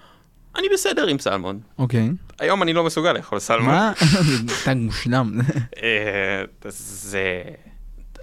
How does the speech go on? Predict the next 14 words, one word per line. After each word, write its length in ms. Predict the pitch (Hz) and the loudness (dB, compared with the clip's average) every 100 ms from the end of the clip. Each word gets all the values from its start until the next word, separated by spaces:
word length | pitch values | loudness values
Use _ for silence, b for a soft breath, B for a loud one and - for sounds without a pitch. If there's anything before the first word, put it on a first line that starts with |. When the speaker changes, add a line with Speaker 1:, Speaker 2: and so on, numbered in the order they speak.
| - | -10
Speaker 1:
עזוב 160 | 107 120 | -2 -2
אותך 160 | - | -2
שעכשיו 500 | 117 98 - - 101 92 | -6 -6 -4 -4 -4 -4
סלמון 340 | - 98 95 | -6 -4 -4
בארץ, 320 | 92 98 - | -6 -8 -10
פשוט 240 | - 95 98 | -14 -12 -12
אתה 100 | - | -14
מסתכל 220 | 95 95 | -12 -4
ואתה 180 | 98 98 | -4 -4
אומר, 120 | 98 165 | -6 -6
"למה 120 | 175 | -6
זה 120 | 107 | -4
כזה 220 | 101 104 107 | -2 -2 -2
חיוור? 400 | - 104 104 | -4 -2 -2